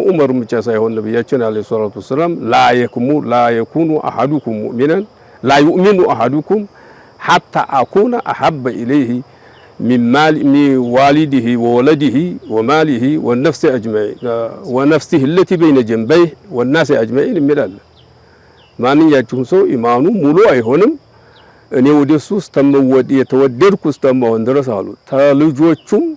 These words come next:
ተወላጆቹም፣ ተነፍሱም፣ ተገንዘቡም፣ ተማንኛውም ሰው ሁሉ እኔን ታልወደደ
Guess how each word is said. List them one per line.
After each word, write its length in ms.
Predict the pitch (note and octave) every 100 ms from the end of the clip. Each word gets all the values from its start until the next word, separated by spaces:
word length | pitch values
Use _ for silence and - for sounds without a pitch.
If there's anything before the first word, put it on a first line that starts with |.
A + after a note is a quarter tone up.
| _
ተወላጆቹም፣ 1000 | - B2 B2+ B2 A#2+ A#2 C#3 D3+ - G#3 C#4 B3 _ _ _ -
ተነፍሱም፣ 840 | B2 C3 B2+ B2+ D3+ - G3 A3 - G#2+ - -
ተገንዘቡም፣ 680 | - A#2 B2+ A#2 A#2+ A2 G2+ -
ተማንኛውም 640 | E3 E3+ C#4+ B3 E3+ D3+ A#2+
ሰው 140 | B2
ሁሉ 180 | B2+ E3+ G3 A3 _ - - _ _ _ -
እኔን 240 | A2 C3 A#2+
ታልወደደ 500 | B2 B2 B2 D#3